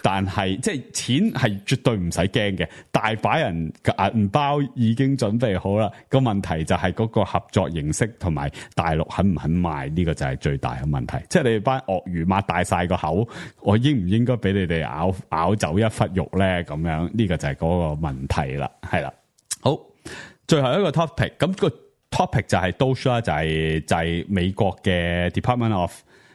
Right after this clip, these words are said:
誒，Government，Government Effi-，Efficiency 啦，就係 Elon Musk 幫手去幫美國政府去查數啊，就係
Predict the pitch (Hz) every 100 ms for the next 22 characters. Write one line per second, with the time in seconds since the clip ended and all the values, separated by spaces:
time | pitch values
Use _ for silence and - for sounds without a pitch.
0 | _ 92 85 - 117 123 113 - _ 117
1 | - 117 104 82 - 104 - 90 90 113
2 | - 78 - 73 90 76 76 76 - 131
3 | 120 113 107 - 113 107 101 76 71 87
4 | 95 110 - - 90 85 85 - 101 101
5 | 104 107 80 82 90 - 87 87 - 95
6 | 95 98 87 - - - - - 92 80
7 | - - 107 101 104 - 95